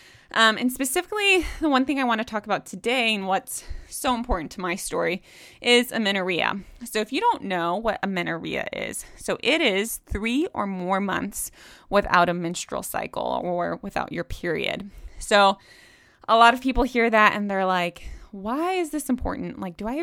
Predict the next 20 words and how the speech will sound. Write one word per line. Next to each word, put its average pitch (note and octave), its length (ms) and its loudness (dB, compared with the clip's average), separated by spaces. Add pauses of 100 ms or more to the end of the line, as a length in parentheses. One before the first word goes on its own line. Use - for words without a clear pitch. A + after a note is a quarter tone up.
(120)
really A3 260 -4
even G3 300 -4
need F3 220 -4
a G3+ 60 -6
period?" B3+ 640 -2 (320)
The - 80 -8
answer F#3+ 280 -4
is D4+ 160 -2
yes, F#3+ 440 0
you G#3+ 100 0
do. F3 320 0
It's B3+ 160 -4
super A3 300 -2
important. A3 500 -2
It's - 160 -10
a E3+ 60 -10
very E3+ 260 0
big F#3+ 240 -4
indicator F3 480 -2
of - 180 -4